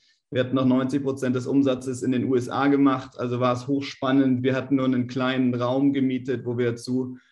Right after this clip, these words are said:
fünfzehn in einem Raum saßen. Ähm, also war wirklich Startup-Feeling, aber sind dann relativ bald in, äh, ein schönes Büro gezogen in München und das Team ist auch immer weiter gewachsen. Und, äh, ich war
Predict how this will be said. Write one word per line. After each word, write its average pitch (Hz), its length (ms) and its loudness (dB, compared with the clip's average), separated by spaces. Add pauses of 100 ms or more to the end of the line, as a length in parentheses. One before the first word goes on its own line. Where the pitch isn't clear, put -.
(140)
fünfzehn 147 520 4
in 113 120 4
einem 127 260 6
Raum 127 300 8
saßen. 127 840 4 (200)
Ähm, 127 400 4
also 120 240 0
war 123 160 2
wirklich 123 480 -4
Startup-Feeling, 127 1500 4
aber 123 300 0
sind 135 200 0
dann 123 140 2
relativ 123 540 -2
bald 120 320 0
in, 120 320 0
äh, 113 280 -2
ein 113 200 -2
schönes 120 340 -4
Büro 127 260 0
gezogen 123 460 -2
in 120 80 -2
München 120 460 -2
und 110 240 -4
das 113 180 -6
Team 120 240 -4
ist 113 100 -6
auch 120 160 -4
immer 120 220 0
weiter 117 240 -2
gewachsen. 113 680 -4 (480)
Und, 113 400 4
äh, 117 260 4
ich 147 460 4
war 147 560 2